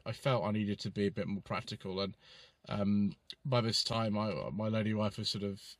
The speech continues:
although we weren't, weren't even engaged at this time, um, she was sort of hinting to me that actually she would probably like to learn to drive, which is good. Um, and I didn't, I didn't wanna, you know, subject her to an automatic Rover,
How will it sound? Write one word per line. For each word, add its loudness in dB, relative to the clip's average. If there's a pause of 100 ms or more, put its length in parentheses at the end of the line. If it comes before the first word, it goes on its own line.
(420)
although -2
we 0
weren't, 0
weren't 6
even 0
engaged 0
at -10
this -6
time, -6 (380)
um, 0
she -2
was 0
sort -2
of -2
hinting -2
to -6
me 0
that -2
actually -4
she -2
would -4 (560)
probably -6
like -2
to -4
learn 0
to -6
drive, 4
which -8
is -6
good. 4 (200)
Um, 0 (160)
and -6
I 0
didn't, -2
I -4
didn't -2
wanna, 0 (840)
you -4
know, 0
subject -4
her -2
to -2
an -2
automatic -4
Rover, 0